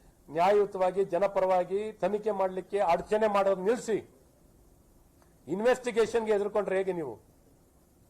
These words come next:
So you are not more than a system, you are not more than a law.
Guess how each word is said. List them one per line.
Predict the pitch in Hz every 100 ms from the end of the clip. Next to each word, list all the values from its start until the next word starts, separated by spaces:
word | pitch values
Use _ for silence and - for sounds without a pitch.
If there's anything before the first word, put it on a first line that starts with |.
| _ _ _ -
So | 196 180 143 - _ _ _ _ _ _ _ _ _ _ _ _ _
you | 151 175
are |
not | 185 214 190
more | 202
than | 196 202
a | 190
system, | 175 - 220 175 110 - _ _ _ _ _ _ -
you | 170
are | 185
not | 220
more | 202 202 208
than | 208
a | 196
law. | 190 214 202